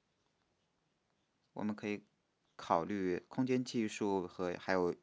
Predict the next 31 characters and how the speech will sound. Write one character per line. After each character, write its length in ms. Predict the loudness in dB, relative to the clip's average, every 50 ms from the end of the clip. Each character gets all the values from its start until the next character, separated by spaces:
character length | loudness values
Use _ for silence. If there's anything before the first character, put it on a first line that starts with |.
| -6
呃， 100 | -4 -4
新 200 | -2 2 2 0
技 100 | 0 0
术 80 | 0 2
的 80 | 2 4
应 140 | 4 4
用 280 | 4 6 4 4 2 0 -6 _ _ _ _ _ _ _ _ _ _ _ _ _ _ _ _ _ _ _
等 160 | -8 -8 -6
等。 200 | -6 -8 -8 -8 -12 _ _ _ _ _ _ _ _ _ _ _ _ _ _ _ _ _ _ _ _ _ _ _ _ _ _ _ _ _ _ _ _ _ _ _ _ _ _ _ _ _ _ _
那 100 | -10 -8
么 300 | -4 -2 -2 -2 -4 -6 _ _ _ _ _ _ _ _ _ -20 -20 -20 -20 _ _ _
第 80 | -4 -4
一、 240 | -2 2 0 0 4
第 200 | 4 2 2 2
二 360 | 4 4 6 6 6 6 4
专 280 | 2 -2 -2 -2 -2 -2
题 420 | -6 -6 -6 -4 -4 -4 -6 -8 -14 -20 -20 _ _ _
也 440 | -4 0 0 2 2 2 0 -2 -4 _ _ _
涉 360 | -8 -8 -4 0 2 2 2
及 580 | 2 -2 -6 -6 -4 -2 0 0 0 0 0 -2 -4 _ _ _ _
卫 160 | 2 4 4
生， 260 | 4 4 4 4 2 0 _ _ _ _ _ _ _ _ _ _ _ _ _ _ _ _ _ _ _ _ _ _ _ _ _ _ _ _ _ _ _ _ _ _ _ _ _ _ _ _ _ _ _ _ _ _ _
那 180 | 0 0 0 0
可 200 | 0 2 2 4
以 140 | 4 4 6
利 100 | 6 6
用 140 | 6 6
各 160 | 4 4 2 2
种 320 | 4 2 2 2 0 -2
资 240 | -4 -2 0 2 4
源 320 | 4 4 2 2 0 -4